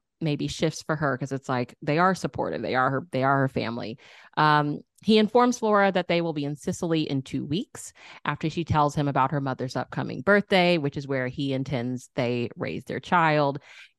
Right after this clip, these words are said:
And he also tells her, "We'll, we'll be, we'll be married by next week." <laughs> And she's hesitant because of her life leading up to all this. She feels she didn't have choices.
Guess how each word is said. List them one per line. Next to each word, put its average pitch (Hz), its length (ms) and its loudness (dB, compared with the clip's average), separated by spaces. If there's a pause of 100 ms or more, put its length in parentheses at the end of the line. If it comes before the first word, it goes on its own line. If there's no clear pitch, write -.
And 151 560 2
he 180 120 2
also 190 200 0
tells 269 240 2
her, 285 100 2
"We'll, 302 280 0
we'll 285 180 4
be, 508 200 4
we'll 320 360 0
be 381 120 0
married 208 440 -2
by 147 160 -2
next 123 360 -14
week." 110 360 -10
<laughs> - 200 2
And 214 220 4
she's 349 280 4
hesitant 226 500 2
because 175 260 0
of 151 80 -4
her 147 120 -2
life 220 340 2 (180)
leading 156 260 -2
up 135 120 -4
to - 80 -4
all 135 200 -2
this. 131 200 -2
She 143 160 -8
feels 135 220 -4
she 147 120 -6
didn't 127 180 -4
have 117 140 -4
choices. 196 800 0